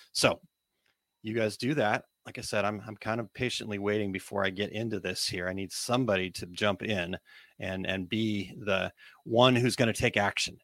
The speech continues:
Who's gonna take action here? So we've got Facebook user. Good morning. Thanks for joining us here this morning, Facebook user. Um, I,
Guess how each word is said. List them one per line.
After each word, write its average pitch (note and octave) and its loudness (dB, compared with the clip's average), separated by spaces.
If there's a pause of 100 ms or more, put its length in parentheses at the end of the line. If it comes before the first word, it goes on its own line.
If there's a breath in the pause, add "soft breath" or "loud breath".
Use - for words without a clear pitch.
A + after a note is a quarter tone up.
Who's D3 -2
gonna B2 -2
take - -4
action - -4
here? - -20 (360 soft breath)
So - -4
we've G2 -2
got G2+ 2
Facebook - 0
user. G#2 0
Good F2 -2
morning. A2+ 2
Thanks F#2+ -4
for G2 -14
joining A#2 0
us A2 -2
here A2 -2
this G2+ -6
morning, G#2+ -2
Facebook G#2 -6
user. G2+ -2 (300 loud breath)
Um, G2+ 6 (440 soft breath)
I, - -6